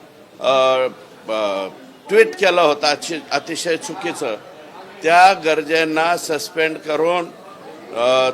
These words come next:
त्यांना पुण्याला न पाठवता जे पुण्याला घेतलेले त्याच्याऐवजी त्यांना गडचिरोली किंवा चंद्रपूरला पाठवलं पाहिजे.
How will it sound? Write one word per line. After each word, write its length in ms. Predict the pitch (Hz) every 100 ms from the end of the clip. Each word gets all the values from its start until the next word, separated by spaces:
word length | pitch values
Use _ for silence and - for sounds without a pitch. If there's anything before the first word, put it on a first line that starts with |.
| -
त्यांना 580 | 151 156 165 175 175 - - - -
पुण्याला 420 | 165 190 202 202
न 160 | 196 190
पाठवता 680 | 180 165 160 151 120 101 - -
जे 100 | 143
पुण्याला 480 | 147 170 185 190 196
घेतलेले 560 | 160 151 151 143 127 110 - - - - -
त्याच्याऐवजी 720 | 156 - 185 175 170 160 180
त्यांना 400 | 175 147 151 165
गडचिरोली 840 | 147 147 143 156 147 151 151 165
किंवा 240 | 147 143
चंद्रपूरला 680 | 151 151 143 139 139 135 139
पाठवलं 520 | 156 147 135 147 143 143
पाहिजे. 500 | 143 127 127 156